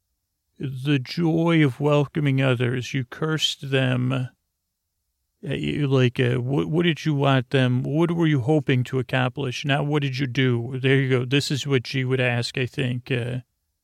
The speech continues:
what did you want? You wanted to give them a means, uh, to really feel. That's what empathy or compassion, one of those, right? I'm interru-, sorry.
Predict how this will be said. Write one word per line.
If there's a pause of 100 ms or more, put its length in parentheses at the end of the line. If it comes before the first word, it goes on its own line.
(600)
what
did
you
want? (1300)
You
wanted
to
give
them
a
means,
uh,
to
really
feel.
That's
what
empathy
or
compassion,
one
of
those,
right? (480)
I'm
interru-,
sorry.